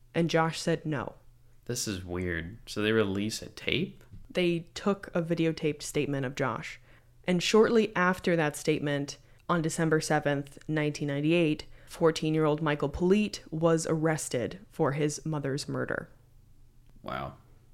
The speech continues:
Speaker 2: So they have a witness that says that he's not in bed,
Speaker 1: Mm-hmm.
Speaker 2: but then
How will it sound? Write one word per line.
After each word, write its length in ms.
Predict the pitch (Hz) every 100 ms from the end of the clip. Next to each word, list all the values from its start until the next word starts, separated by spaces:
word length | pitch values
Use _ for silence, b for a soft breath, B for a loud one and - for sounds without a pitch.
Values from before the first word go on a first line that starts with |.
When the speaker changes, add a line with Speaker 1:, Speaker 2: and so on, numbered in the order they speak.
| - -
Speaker 2:
So 760 | - 90 87 87 85 87 87 -
they 180 | 107 104
have 760 | 113 113 113 113 110 104 - -
a 100 | 101
witness 1120 | 95 107 110 120 110 110 - - - - - -
that 200 | 98 -
says 360 | - 95 92
that 80 | 90
he's 220 | - 101 92
not 280 | 90 101
in 200 | 92 87
bed, 600 | 82 82 87 92 123 147 175
Speaker 1:
Mm-hmm. 360 | 170 156 151 196 - -
Speaker 2:
but 140 | -
then 560 | 95 101 101 98 95 95